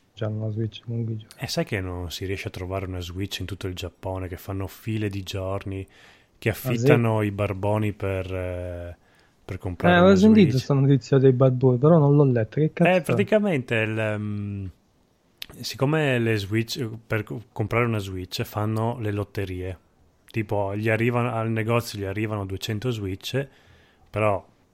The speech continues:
Speaker 2: sono tre milioni i giapponesi che la vogliono, allora fanno, e, e siccome i giapponesi amano fare le file, loro dicono: "Noi quel giorno lì fa-, eh, estraiamo trecento Switch che potete vincere".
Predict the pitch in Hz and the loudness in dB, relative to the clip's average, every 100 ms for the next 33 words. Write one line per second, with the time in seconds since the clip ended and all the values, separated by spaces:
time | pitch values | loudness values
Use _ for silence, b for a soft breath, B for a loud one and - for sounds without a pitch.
0 | _ - - 101 101 95 92 95 107 101 | _ -14 -8 -6 -4 -4 -6 -6 -4 -4
1 | 104 98 104 104 101 95 95 101 98 110 | -2 -2 0 0 -2 -4 -4 -4 -4 -2
2 | 127 110 104 101 117 147 165 b b b | -2 -2 -4 -4 -4 -6 -8 b b b
3 | b b _ - 123 127 110 110 113 107 | b b _ -2 2 2 0 -2 0 0
4 | 104 101 98 104 110 113 - - 117 107 | -2 -2 -6 -8 -8 -8 -8 -4 -2 -2
5 | 107 98 104 98 101 95 - 101 123 - | -4 -4 -2 -2 -4 -6 -8 -6 -6 -6
6 | 107 92 131 160 b b b b b b | -6 -4 -4 -6 b b b b b b
7 | b b _ _ - 143 135 131 113 117 | b b _ _ -2 2 2 2 2 2
8 | 143 117 117 131 147 135 151 - _ _ | 2 2 0 0 -2 -2 -4 -8 _ _
9 | _ - 127 117 110 110 107 107 107 - | _ -6 -4 0 0 0 -2 -4 -6 -4
10 | 117 117 127 113 101 95 - 120 - 117 | -2 0 0 0 -4 -8 -8 -8 -4 -2
11 | 113 127 107 98 104 - 110 98 101 98 | -2 -4 -2 -4 -4 -4 -6 -6 -6 -6
12 | 95 90 85 82 95 95 | -6 -8 -8 -10 -12 -12